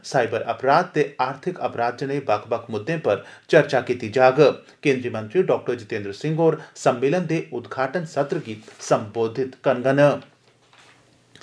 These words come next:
ਪੂਰਬੀ ਲੱਦਾਖ ਤੇ ਚੀਨ ਕਨੇ ਲਗਦੀ ਅਸਲ ਕਬਜ਼ਾ ਰੇਖਾ ਤੇ ਹੋਰਨੇ ਸੰਵੇਦਨਸ਼ੀਲ ਇਲਾਕੇ 'ਚ ਭਾਰਤੀ ਫੌਜ ਦੀਆਂ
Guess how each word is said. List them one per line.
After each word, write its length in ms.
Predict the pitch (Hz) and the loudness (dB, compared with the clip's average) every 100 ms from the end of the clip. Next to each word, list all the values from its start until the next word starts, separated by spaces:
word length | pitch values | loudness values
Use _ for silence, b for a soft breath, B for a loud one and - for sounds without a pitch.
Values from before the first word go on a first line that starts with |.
| B B B B | B B B B
ਪੂਰਬੀ 300 | 180 190 190 | 8 8 8
ਲੱਦਾਖ 520 | 254 202 143 147 160 | 4 4 6 4 2
ਤੇ 100 | - | -4
ਚੀਨ 260 | 185 147 135 | -8 -6 -4
ਕਨੇ 220 | 131 127 | -4 -6
ਲਗਦੀ 420 | 113 113 110 147 | -6 -8 -6 -4
ਅਸਲ 200 | 127 - | -4 -6
ਕਬਜ਼ਾ 400 | 107 117 107 110 | -8 -8 -6 -8
ਰੇਖਾ 380 | 107 110 - 147 | -6 -10 -6 -6
ਤੇ 120 | 160 | -4
ਹੋਰਨੇ 300 | 170 165 131 | -4 -4 -6
ਸੰਵੇਦਨਸ਼ੀਲ 680 | 117 120 110 113 117 113 120 | -8 -10 -8 -8 -8 -10 -10
ਇਲਾਕੇ 440 | 117 110 107 110 147 | -4 -2 -2 -2 -4
'ਚ 100 | 156 | -2
ਭਾਰਤੀ 420 | 156 156 156 120 | 0 0 -2 -8
ਫੌਜ 340 | 110 127 127 | -4 -2 -2
ਦੀਆਂ 380 | 127 135 139 139 | -4 -4 -2 -2